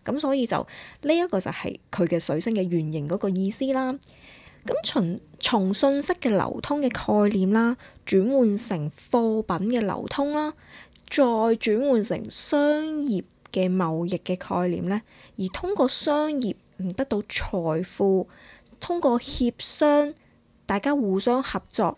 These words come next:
得到某啲嘅利益呢，呢一個呢，都係 Hermes 呢，呃，Hermes 呢，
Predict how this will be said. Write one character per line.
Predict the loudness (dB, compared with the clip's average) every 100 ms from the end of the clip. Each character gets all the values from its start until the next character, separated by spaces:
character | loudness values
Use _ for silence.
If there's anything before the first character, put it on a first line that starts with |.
| -6
得 | -6
到 | -2
某 | -2 0 -2
啲 | -2
嘅 | -2 -2
利 | 0 -2
益 | -2 -2
呢， | -2 -6 _ -20 -20 -20 -6
呢 | -2
一 | -2 0
個 | 2 2
呢， | 0 -4 _ _
都 | 2 2
係 | 2 -2 -2 -4 -6 _ -8
Hermes | 0 0 2 2 0 0
呢， | -2 _ _ _ _ _
呃， | -2 -2
Hermes | 0 0 2 0 0
呢， | -2